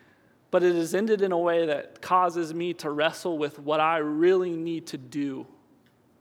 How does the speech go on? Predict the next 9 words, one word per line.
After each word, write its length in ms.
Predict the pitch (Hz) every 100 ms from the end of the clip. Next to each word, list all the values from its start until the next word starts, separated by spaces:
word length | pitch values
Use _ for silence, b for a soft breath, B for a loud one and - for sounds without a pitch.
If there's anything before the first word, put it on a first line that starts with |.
| _ 160
in 120 | 147
my 100 | 143
relationships. 1000 | 139 135 139 - 143 - 151 - - - _ _ _ _ _ _ _ _ _ _ - -
It 100 | 156
causes 420 | 165 160 160 147 156
me 200 | 156 151
to 100 | -
press 320 | - 143 -
pause, 760 | - 170 165 165 170 165 -